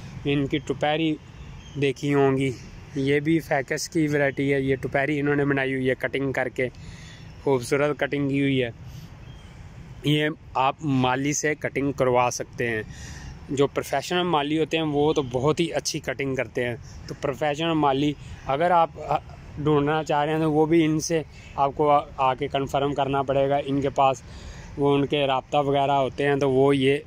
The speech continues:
number वगैरह share कर देते हैं। और दूसरी एक टुपेरी की किस्म ये है कि ये इन्होंने जंगले बनाए हुए हैं।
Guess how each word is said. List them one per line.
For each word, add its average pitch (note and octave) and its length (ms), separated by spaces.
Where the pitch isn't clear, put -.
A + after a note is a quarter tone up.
number C3 320
वगैरह C3 300
share B2+ 300
कर A#2+ 200
देते A2+ 320
हैं। G#2 140
और E3 140
दूसरी F3 460
एक F#3+ 220
टुपेरी E3 320
की E3 120
किस्म D#3+ 300
ये D3+ 220
है D#3+ 100
कि E3+ 100
ये D3+ 240
इन्होंने E3 340
जंगले C#3+ 340
बनाए E3+ 240
हुए D3 180
हैं। C3 120